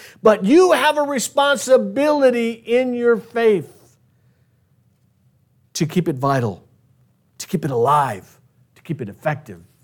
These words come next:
It just doesn't happen. Now, it must be pointed out that Peter is saying to make every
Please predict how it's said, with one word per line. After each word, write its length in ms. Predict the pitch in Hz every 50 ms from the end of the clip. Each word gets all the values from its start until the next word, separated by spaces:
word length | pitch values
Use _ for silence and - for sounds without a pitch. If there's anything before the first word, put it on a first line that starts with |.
| _ _ _ _ _ _ _ _ _ _ _ _ _ _ _ _ _ _ _ _ _ _ _ _ _ _ _ _ _ _ _ _ _ _ _ _ _ _ _ _ _ -
It 60 | 131
just 240 | - 226 220 - -
doesn't 280 | 226 196 156 160 139
happen. 500 | 117 151 202 180 - - - 87 76 - _ _ _ _ _ _ _ _ _ _ _ _ _ _ _ _ _ _ _ _ _ _ _ _ _ _ _ _ _ _ _ _ _ _ _ _ _ _ _ _ -
Now, 120 | 165 170
it 40 | 175
must 180 | 190 220 220 -
be 100 | 220 202
pointed 320 | - 202 202 208 190 185
out 140 | 196 202 196
that 140 | 190 175 -
Peter 260 | - 220 220 202 185
is 160 | 170 156 151 -
saying 540 | - 214 208 196 175 156 151 156 175 185 - _ _ _ _ _ _ _ _ _
to 100 | - -
make 340 | 180 190 190 185 190 - - -
every 640 | - 240 262 240 202 208 240 247 247 240 233 214